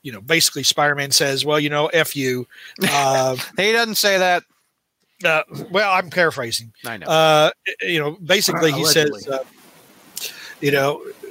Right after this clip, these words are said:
Speaker 1: "Go, you know, why should I leave while you merrily go along hunting, li-, hunting and ruining lives, using people?" Uh, and then S-, Craven says, "After all these years, you know I'm a man of my word. And I give you my word, from this night forward, Craven the Hunter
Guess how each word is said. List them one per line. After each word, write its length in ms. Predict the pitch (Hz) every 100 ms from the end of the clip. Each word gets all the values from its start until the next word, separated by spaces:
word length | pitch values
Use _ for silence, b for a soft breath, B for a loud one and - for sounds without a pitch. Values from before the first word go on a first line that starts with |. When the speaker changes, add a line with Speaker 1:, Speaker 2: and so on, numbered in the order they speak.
| - _ _ - 160
Speaker 1:
"Go, 440 | 180 196 196 202 190
you 120 | 175
know, 40 |
why 220 | 156 202 196
should 200 | - 180
I 80 | 165
leave 240 | 180 160
while 100 | 151
you 160 | 165 160
merrily 480 | 165 175 170 160
go 320 | 143 151 165 165
along 280 | 156 160
hunting, 280 | 139 165 165
li-, 260 | 160 156 160
hunting 340 | 151 175 170 156
and 160 | 143
ruining 320 | 151 175 165
lives, 400 | 156 156 156 135 156
using 300 | 165 160 151
people?" 480 | 165 156 160 160 B B B B -
Uh, 280 | 147 143 156
and 100 | 151
then 120 | 156 143
S-, 180 | - - _ -
Craven 360 | 175 165 160
says, 480 | - 156 151 135 -
"After 300 | 147 - 143
all 160 | 156 190
these 240 | 190 165
years, 460 | 185 190 170 147 -
you 60 | 147
know 180 | 156 165
I'm 140 | 151
a 40 | 139
man 260 | 135 160
of 120 | 156 135
my 180 | 139
word. 400 | 135 143 131 107 B B B B 127
And 100 | 131
I 60 |
give 260 | 117 160 175
you 120 | 196
my 160 | 185 185
word, 360 | 180 160 123
from 140 | - 131
this 220 | 156 -
night 200 | 175 175
forward, 480 | - 170 143 123 107
Craven 340 | - 165 185 180
the 120 | 175
Hunter 420 | 180 143 127